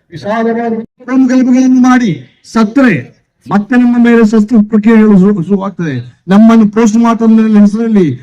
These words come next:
ಮತ್ತೆ ನಮ್ಮ ಮೇಲೆ ಕತ್ತರಿಯನ್ನು ಹಾಕ್ತಾರೆ. ಬೇಕಂತ ಒಂದು ದುರ್ಮರಣಗಳು ಖಂಡಿತವಾಗಿಯೂ ಬೇಡ. ಆದ್ದರಿಂದ ವಾಸ್ತವದಲ್ಲಿ ಇಲ್ಲಿ ಎಲ್ಲ ಧರ್ಮಗಳು, ಯಾಕಾಗಿ ಈ ಭಾರತ, ಭಾರತದಲ್ಲಿ ಕೋಮು ಗಲಭೆಗಳು ನಡೀತದೆ ಎಂದು ಕೇಳಿದರೆ ಅದಕ್ಕೆ ಯಾವತ್ತೂ ಕೂಡ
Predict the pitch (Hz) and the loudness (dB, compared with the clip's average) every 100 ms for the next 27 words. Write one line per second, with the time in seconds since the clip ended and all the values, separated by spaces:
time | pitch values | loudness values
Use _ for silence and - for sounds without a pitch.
0 | _ 175 202 233 226 220 214 208 202 190 | _ -2 -2 0 2 4 4 4 2 -2
1 | - 240 226 202 196 202 180 131 123 - | -4 0 2 2 0 -4 -6 -8 -12 -18
2 | - 240 214 240 214 208 208 208 202 170 | -4 -2 -2 0 2 2 0 2 2 0
3 | 202 190 185 185 165 123 - _ _ 165 | -6 -8 -12 -6 -6 -6 -10 _ _ -2
4 | 185 175 175 170 160 151 135 139 - _ | 0 0 0 0 2 0 0 -6 -10 _
5 | _ - 151 208 214 214 214 208 202 - | _ -6 0 2 4 2 2 0 -2 -8
6 | - 202 247 220 220 220 220 220 220 214 | -4 -2 -2 -2 0 0 2 4 4 2
7 | 165 _ 127 175 220 214 220 226 214 202 | 0 _ 0 2 2 0 2 2 2 0
8 | 131 180 240 240 233 233 240 226 214 226 | 0 -4 -2 0 2 2 4 2 0 -6
9 | 214 247 226 156 - _ _ - 208 240 | -4 -4 -2 -4 -10 _ _ -8 -2 0
10 | 247 240 - 208 240 247 254 226 247 240 | 2 2 2 0 2 2 2 0 0 0
11 | 233 240 226 247 226 208 233 240 247 247 | 0 -2 -2 -2 -2 -2 -2 0 -2 -2
12 | 180 160 - 185 226 208 240 233 247 214 | -4 -6 -6 -2 0 2 0 0 -2 -4
13 | 254 214 | -4 -4